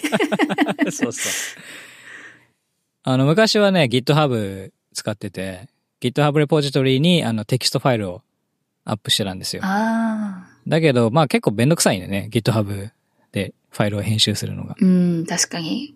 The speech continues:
Speaker 1: うん。特にモバイルとかで、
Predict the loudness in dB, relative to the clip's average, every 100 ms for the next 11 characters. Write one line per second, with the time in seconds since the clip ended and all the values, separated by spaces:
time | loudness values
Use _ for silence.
0 | -2 0 0 -4 -10 -20 _ _ _ _
1 | _ _ _ _ _ _ _ 0 2 2
2 | 4 4 4 4 2 -2 -4 0 0 0
3 | -4